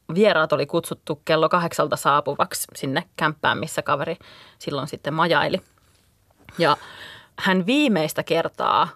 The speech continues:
oksensi väkivaltaisesti kello yhdeksäntoista kolmekymmentä. Ja sitten kun ensimmäiset vieraat saapu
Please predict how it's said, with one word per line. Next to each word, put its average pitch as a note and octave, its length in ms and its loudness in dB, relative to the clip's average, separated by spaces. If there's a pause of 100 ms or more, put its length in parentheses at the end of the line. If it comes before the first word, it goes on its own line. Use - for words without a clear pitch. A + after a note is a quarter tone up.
(400)
oksensi E3+ 500 -2
väkivaltaisesti D#3+ 1080 -2 (220)
kello E3+ 240 0
yhdeksäntoista A3 720 0
kolmekymmentä. G3 500 0 (1040)
Ja G3+ 80 0
sitten G#3+ 320 0
kun F#3+ 120 4
ensimmäiset F3 580 0
vieraat F3 420 2
saapu F3 500 0